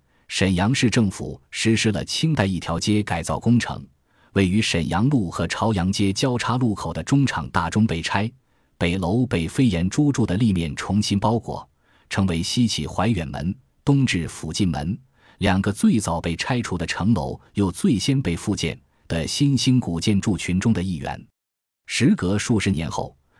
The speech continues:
梁思成的整体保护理念颇具反讽意味地被重新认可和实践。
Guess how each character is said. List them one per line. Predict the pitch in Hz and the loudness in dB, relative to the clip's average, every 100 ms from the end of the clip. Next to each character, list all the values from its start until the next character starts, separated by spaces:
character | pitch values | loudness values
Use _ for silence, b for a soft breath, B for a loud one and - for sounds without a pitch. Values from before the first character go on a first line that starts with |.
| b b | b b
梁 | 101 139 | 2 4
思 | 147 143 | 4 2
成 | - 104 | 2 2
的 | 85 | 2
整 | - 104 | 2 2
体 | 139 120 | 4 2
保 | 113 80 | 2 0
护 | - 113 | 0 0
理 | 80 | 0
念 | 87 104 80 64 - - | 0 0 -2 -8 -14 -2
颇 | 131 123 | 2 2
具 | - 85 | 2 -2
反 | - 95 127 | 0 0 0
讽 | 90 | 0
意 | 98 92 | 0 -2
味 | 80 | -4
地 | 71 - - _ | -6 -10 -12 _
被 | 85 82 | -2 -2
重 | - 92 120 | -2 2 4
新 | 113 120 | 4 4
认 | 113 95 | 4 2
可 | - 73 | -2 -6
和 | 82 | -6
实 | - 87 | -4 -4
践。 | 85 67 | -4 -8